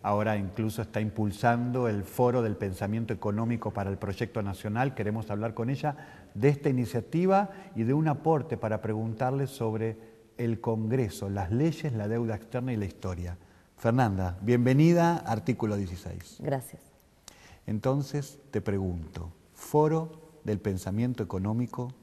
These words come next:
Speaker 1: para el Proyecto Nacional. ¿Es una iniciativa que se viene construyendo a fuego lento y ahora emerge? ¿Es una iniciativa de, de otros momentos que no ha podido cuajar y cuaja hoy?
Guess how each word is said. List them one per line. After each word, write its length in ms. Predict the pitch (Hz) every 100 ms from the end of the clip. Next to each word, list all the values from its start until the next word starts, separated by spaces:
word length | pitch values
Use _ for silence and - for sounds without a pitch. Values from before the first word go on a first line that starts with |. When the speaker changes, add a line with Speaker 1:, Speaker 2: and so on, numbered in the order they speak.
| - - _
Speaker 1:
para 180 | 95 92
el 40 |
Proyecto 420 | 90 90 98 - 98
Nacional. 460 | 90 90 85 87 - - - -
¿Es 160 | - 104
una 140 | 120
iniciativa 500 | 113 101 98 120 131
que 120 | 110
se 160 | 98 101
viene 220 | 107 113
construyendo 720 | 104 92 104 101 113 117 117
a 60 | 104
fuego 320 | - 110 110
lento 320 | 113 131 135
y 140 | 120 104
ahora 640 | 101 110 120 123 120 117
emerge? 720 | 110 110 139 175 - 196 202 196 - - - - - _ _ -
¿Es 200 | 127 131
una 260 | 131 120 113
iniciativa 1120 | 117 107 113 98 123 127 127 120 110 101 - - - - -
de, 380 | - 101 - - - _ _ _ _ _ -
de 360 | 135 139 131 -
otros 320 | 143 143 151
momentos 480 | 127 123 131 139 131
que 140 | - 113
no 120 | 117
ha 40 |
podido 380 | 113 117 120 113
cuajar 380 | 110 95 117 120
y 40 |
cuaja 400 | 113 113 101 98
hoy? 400 | 104 123 147 165